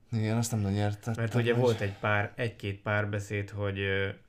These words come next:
Speaker 2: "Hát én két hét alatt megcsinálom itt a húsz év
Speaker 1: Igen,
Speaker 2: alatt",
Speaker 1: ja.
Speaker 2: meg mit tudom én mi. Meg hogy ugye a rendőrök egyből lecsekkolták, hogy tudták, hogy hát ezt már körözzik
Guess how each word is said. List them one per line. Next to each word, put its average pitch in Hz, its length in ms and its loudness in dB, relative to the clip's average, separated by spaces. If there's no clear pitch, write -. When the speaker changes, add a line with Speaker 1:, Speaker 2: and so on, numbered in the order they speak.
Speaker 2:
"Hát - 200 -14
én 110 140 -6
két 107 220 -6
hét 98 160 -8
alatt 95 180 -8
megcsinálom 95 420 -10
itt 98 160 -12
a 98 40 -12
húsz 101 280 -10
év 110 120 -2
Speaker 1:
Igen, 104 160 0
Speaker 2:
alatt", 101 340 -2
Speaker 1:
ja. 110 120 0
Speaker 2:
meg 107 180 -2
mit 101 200 -10
tudom 117 260 -2
én 120 160 2
mi. 123 220 -6
Meg 98 220 -8
hogy 98 200 -6
ugye 98 240 -2
a 95 240 -2
rendőrök 101 400 -2
egyből 98 300 -4
lecsekkolták, 98 840 -8
hogy 95 140 -10
tudták, 98 460 -10
hogy 98 220 -8
hát - 180 -18
ezt 107 140 -12
már 101 180 -6
körözzik 104 540 -6